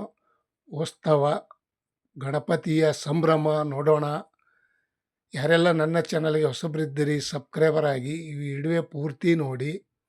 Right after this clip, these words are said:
ಸ್ಕಿಪ್ ಮಾಡದೆ. ಮತ್ತೆ ಇವತ್ತು ಸಂಭ್ರಮದ ಒಂದು ವಿಚಾರ ಏನಂದರೆ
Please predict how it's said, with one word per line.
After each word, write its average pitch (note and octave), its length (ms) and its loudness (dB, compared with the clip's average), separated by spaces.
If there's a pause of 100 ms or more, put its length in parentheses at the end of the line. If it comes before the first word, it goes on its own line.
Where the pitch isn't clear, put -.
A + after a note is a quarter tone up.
(580)
ಸ್ಕಿಪ್ - 400 -10
ಮಾಡದೆ. C#3+ 720 0 (880)
ಮತ್ತೆ D#3 400 2
ಇವತ್ತು F3 680 2
ಸಂಭ್ರಮದ F3 680 4
ಒಂದು D#3+ 420 4
ವಿಚಾರ D#3 440 4
ಏನಂದರೆ D3+ 840 2